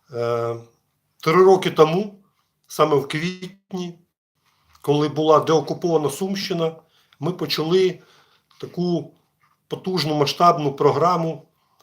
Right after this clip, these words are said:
формування громад-побратимів,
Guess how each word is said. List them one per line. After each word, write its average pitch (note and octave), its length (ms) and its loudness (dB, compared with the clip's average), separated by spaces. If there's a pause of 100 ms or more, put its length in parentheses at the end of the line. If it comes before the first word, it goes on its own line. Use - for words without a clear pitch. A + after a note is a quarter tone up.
(140)
формування D#3 840 2 (220)
громад-побратимів, D3 1160 -2